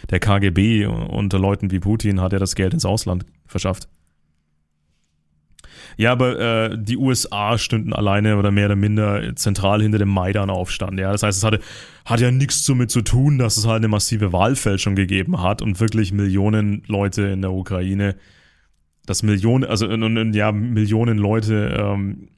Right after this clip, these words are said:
in der Ukraine hatten einfach nun mal keinen Bock auf diese Wahlfälschungen, auf russische Fremdherrschaft. Tja.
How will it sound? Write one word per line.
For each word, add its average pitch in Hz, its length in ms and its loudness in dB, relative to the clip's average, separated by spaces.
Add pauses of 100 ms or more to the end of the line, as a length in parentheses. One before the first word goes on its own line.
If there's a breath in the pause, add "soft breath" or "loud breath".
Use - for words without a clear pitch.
(560)
in 117 140 -2
der 110 120 0
Ukraine 107 520 0
hatten 95 180 -2
einfach 95 260 -4
nun 101 120 -2
mal 95 140 -2
keinen 90 340 -4
Bock 92 300 -4 (720)
auf 87 340 -4
diese 90 540 -4 (180)
Wahlfälschungen, 98 760 0
auf 87 120 -2
russische 95 360 -4
Fremdherrschaft. - 680 -6 (4000)
Tja. 95 320 -4